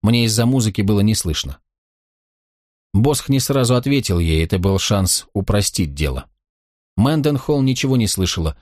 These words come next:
других свидетелей не было. Если он повторит в суде то, что скажет сейчас, ему поверят, и если он заявит, что Элис злорадствовал по поводу убийства Александры Паркс и признался во всех других преступлениях, это будет гарантией того,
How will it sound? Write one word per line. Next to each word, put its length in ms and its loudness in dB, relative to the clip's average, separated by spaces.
других 380 2
свидетелей 520 0
не 160 2
было. 280 -8
Если 300 2
он 100 2
повторит 460 0
в 40 -10
суде 280 0
то, 180 0
что 200 -2
скажет 340 0
сейчас, 480 0
ему 180 2
поверят, 540 0
и 40 -2
если 340 0
он 120 2
заявит, 500 2
что 280 -4
Элис 420 0
злорадствовал 800 0
по 140 -2
поводу 320 0
убийства 420 0
Александры 460 0
Паркс 440 -2
и 80 2
признался 680 0
во 140 0
всех 340 -2
других 360 -2
преступлениях, 760 -2
это 180 -2
будет 240 0
гарантией 480 0
того, 360 0